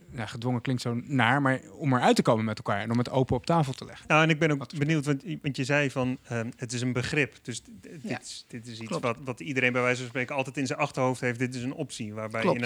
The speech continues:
Speaker 2: een hiërarchische organisatie de optie is: ik kan altijd nog naar mijn leidinggevende
Speaker 1: Ja.
Speaker 2: stappen.
Speaker 1: En dat is ook een begrip.
Speaker 2: I-, i-, dat is ook een begrip.
Speaker 1: <laughs>
Speaker 2: Is hier de, is hier het begrip, de optie, eh, een, een ronde tafel. Maar ho-, hoe is dat ontstaan?
Speaker 3: Oeh, jeetje. Ehm,
Speaker 2: Is dat een
Speaker 3: ja,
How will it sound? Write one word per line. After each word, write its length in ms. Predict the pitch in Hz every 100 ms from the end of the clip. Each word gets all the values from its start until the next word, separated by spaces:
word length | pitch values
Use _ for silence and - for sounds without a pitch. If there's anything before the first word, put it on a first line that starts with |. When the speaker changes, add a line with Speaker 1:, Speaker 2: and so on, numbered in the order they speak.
| 113
Speaker 2:
een 60 |
hiërarchische 420 | 117 117 120 117
organisatie 460 | 123 117 117 117 120
de 80 | 131
optie 340 | 131 - 127
is: 140 | 123 107
ik 60 |
kan 120 | 123 120
altijd 200 | 117 113
nog 120 | 117
naar 100 | 113
mijn 120 | 113
leidinggevende 540 | 113 113 107 123 139 135
Speaker 1:
Ja. 100 | 117
Speaker 2:
stappen. 220 | 139 143
Speaker 1:
En 80 | 151 -
dat 140 | 135
is 60 | 127
ook 80 | 160
een 80 |
begrip. 340 | 139 123 113 -
Speaker 2:
I-, 100 | 151 -
i-, 80 | -
dat 140 | 202 175
is 140 | 165
ook 60 | 170
een 60 |
begrip. 320 | 143 - 147 156 -
Speaker 1:
<laughs> 100 | -
Speaker 2:
Is 140 | 143 120
hier 160 | 131
de, 220 | 139 127 135
is 140 | - 120
hier 200 | 127 135
het 100 | 123
begrip, 360 | 123 - 120 113
de 100 | 113
optie, 520 | 127 - 127 117 127
eh, 160 | 151 117 -
een, 200 | 143 123 -
een 100 | 127
ronde 220 | 127 123
tafel. 280 | 185 175 131
Maar 140 | 147
ho-, 180 | 180 - -
hoe 220 | 143 156
is 60 |
dat 140 | 165 156
ontstaan? 580 | 143 - 190 123 104 113 - - - - - - - - - - _ _ -
Speaker 3:
Oeh, 320 | 208 202 160 151
jeetje. 380 | 196 208 - 165 - -
Ehm, 580 | 214 190 185 180 175 175 170 - -
Speaker 2:
Is 60 | -
dat 120 | 117
een 80 |
Speaker 3:
ja, 60 | 120